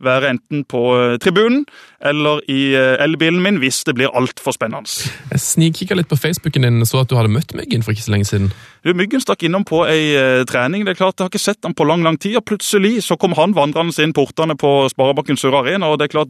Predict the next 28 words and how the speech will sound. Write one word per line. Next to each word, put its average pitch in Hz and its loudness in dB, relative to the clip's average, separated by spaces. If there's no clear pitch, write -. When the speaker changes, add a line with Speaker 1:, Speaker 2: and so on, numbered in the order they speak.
Speaker 1:
da 147 4
blir 165 2
man 208 2
glad! 214 0
Det 135 -4
å 175 -4
få 175 -8
se - -4
Erik 165 -2
og 156 -6
sitte 160 -8
og 165 -14
diskutere 160 -4
fotball 160 -6
med 156 0
han 165 0
og 160 0
mimre 147 0
om, 156 0
eh, 139 2
den 151 2
gangen 147 2
han 147 2
gjorde 143 2
comeback 147 0
mot 143 -2
Sandnes 143 -2
Ulf, 123 -2